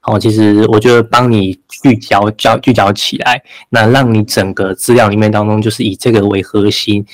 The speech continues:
透过这样的一个竞赛能够呈现你不同的面向。对，所以我觉得那个时候在这个过程里面，我们也花了一点时间来讨论，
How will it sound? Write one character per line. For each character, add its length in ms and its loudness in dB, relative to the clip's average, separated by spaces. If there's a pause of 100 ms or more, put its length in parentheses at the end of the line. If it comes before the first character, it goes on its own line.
(140)
透 140 2
过 220 6
这 100 -4
样 100 2
的 60 2
一 60 0
个 100 0
竞 260 0
赛 200 -2
能 100 -2
够 80 0
呈 220 -2
现 120 0
你 60 -2
不 140 0
同 180 -4
的 120 -8
面 240 -2
向。 260 -2 (340)
对， 160 0
所 140 4
以 20 6
我 80 6
觉 80 0
得 60 6
那 140 4
个 100 4
时 80 2
候 100 4
在 160 2
这 120 2
个 60 2
过 120 2
程 100 -2
里 40 -2
面， 120 0
我 40 0
们 100 -2
也 80 -2
花 160 0
了 100 -2
一 60 -2
点 160 -6
时 80 -10
间 140 -8
来 200 -8
讨 200 -6
论， 260 -10